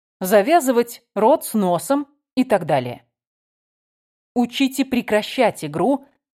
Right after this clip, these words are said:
когда ребёнок слышит «прекрати», «не надо», «я больше не хочу», и чтобы он сам мог остановить чужую игру. Про уединение.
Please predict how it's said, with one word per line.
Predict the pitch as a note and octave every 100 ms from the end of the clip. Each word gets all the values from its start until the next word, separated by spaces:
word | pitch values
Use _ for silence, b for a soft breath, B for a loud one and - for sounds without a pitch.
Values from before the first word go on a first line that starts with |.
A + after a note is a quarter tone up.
| _
когда | - F#3+ F3 F#3+
ребёнок | F3+ F3+ C#4+ A#3 -
слышит | A3 A#3+ - B3 - _ _
«прекрати», | - A#3+ G#3+ G3+ G3 D#4 C#4+ C3 _ _ _ _ _ _
«не | G#3 A3 F#3
надо», | E3 G3+ E3 C3+ _ _ _ _ _ _
«я | A3 A3+
больше | G3 F#3 E3+ A#3
не | A3+
хочу», | A3+ D4 - A3+ - _ _ _ _ _ _ _ _ _ _
и | - A#3+
чтобы | - B3 G3
он | G3+ G3+
сам | - E4+ F#4 - b b _
мог | G3 A3 G#3+ C#4 -
остановить | E4+ - G#3+ F3+ C#3+ D#3 - - _ _ _ _ _ _
чужую | - E4+ A#3 F#3 C#3+ C#3
игру. | A3 F3 C3 - _ _ _ _ _ _ _ _ _ -
Про | C#4
уединение. | E4+ E4+ D4+ D4+ A#3 E3 C#3+ C3+ C3+ C3+